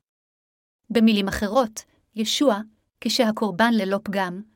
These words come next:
בא לעולם הזה וקיבל את הטבילה מיוחנן המטביל, נציגם של בני האדם. בדרך זו, הוא קיבל את החטאים של כל העולם. ישוע, אשר קיבל את העברת החטאים,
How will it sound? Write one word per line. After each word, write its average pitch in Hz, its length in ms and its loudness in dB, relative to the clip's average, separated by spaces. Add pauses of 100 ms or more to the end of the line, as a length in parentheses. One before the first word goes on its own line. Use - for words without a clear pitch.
(180)
בא 214 140 2
לעולם 214 440 2
הזה 220 280 -2
וקיבל 196 420 -4
את 214 120 -8
הטבילה 226 360 -2
מיוחנן 202 540 -2
המטביל, 202 520 -2 (380)
נציגם 220 460 0
של 233 180 -2
בני 202 200 -2
האדם. 196 600 -2 (1000)
בדרך 190 460 0
זו, 240 240 2 (360)
הוא 254 140 0
קיבל 247 340 4
את 269 100 0
החטאים 233 540 2
של 240 200 -4
כל 220 200 0
העולם. 190 500 -2 (1000)
ישוע, 226 460 4 (420)
אשר 214 280 0
קיבל 202 340 0
את 190 120 -6
העברת 185 480 -4
החטאים, 208 640 -4